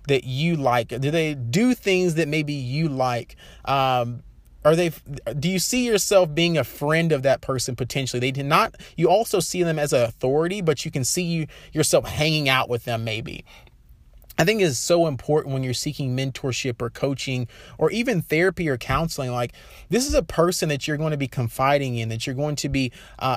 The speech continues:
asking questions, maybe opening up that you may have not done so with your family or your,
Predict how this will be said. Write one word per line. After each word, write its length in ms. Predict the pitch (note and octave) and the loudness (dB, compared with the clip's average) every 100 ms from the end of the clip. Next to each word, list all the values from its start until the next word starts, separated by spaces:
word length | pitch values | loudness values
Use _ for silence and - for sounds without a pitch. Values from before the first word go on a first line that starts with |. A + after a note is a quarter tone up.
| - | 0
asking 560 | D3 D#3+ E3 E3 D3+ | 2 2 0 -2 -4
questions, 500 | C3+ - C3 - C3 | -2 0 0 0 -4
maybe 240 | B2+ D#3+ - - | -2 -4 -4 -2
opening 480 | D#3 D#3+ D3 C#3 | 0 0 0 0
up 220 | C3 C3+ - | 4 4 2
that 300 | B2+ B2+ - | -4 -4 -4
you 140 | C3 | -4
may 140 | C3 D3 | -2 0
have 160 | D3 | 0
not 280 | B2+ C#3 C3 | 0 -2 0
done 280 | A#2+ C#3 C#3+ | 0 0 0
so 280 | - C3+ B2+ | -2 0 0
with 240 | B2+ B2 | -2 -4
your 120 | B2 | -4
family 680 | A2+ - C#3 C#3+ C#3 B2+ A#2+ | -4 -2 0 0 -2 -2 -2
or 240 | A#2 A#2+ A#2+ | -2 -4 -2
your, 280 | A#2 A2+ | -2 -4